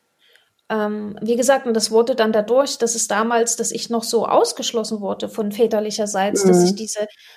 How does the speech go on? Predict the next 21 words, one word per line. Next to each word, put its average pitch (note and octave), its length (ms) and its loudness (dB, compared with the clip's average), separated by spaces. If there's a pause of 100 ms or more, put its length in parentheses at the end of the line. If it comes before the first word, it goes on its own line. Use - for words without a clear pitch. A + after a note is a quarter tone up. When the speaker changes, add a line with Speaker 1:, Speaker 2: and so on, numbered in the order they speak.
(180)
Speaker 1:
äh, G#3 440 -4
Familie A3 500 2
väterlicherseits, G#3+ 840 -2
dass G#3 180 -8
ich G#3 180 -8
diese G3+ 280 -6
Ignoranz D#4+ 720 0
so A3+ 180 2
erfahren G#3 500 0
hatte G3+ 240 -2
mit G#3 240 0
diesem, A3 480 -2
„Ich E4 300 2
bin C4+ 180 0
jetzt A#3+ 280 -4
die G#3 60 -6
böse D#4 540 0
Tochter.“ A3 720 -4 (1700)
Das, A#3 320 -2
äh, A#3+ 460 4 (640)
ja, G#3 340 2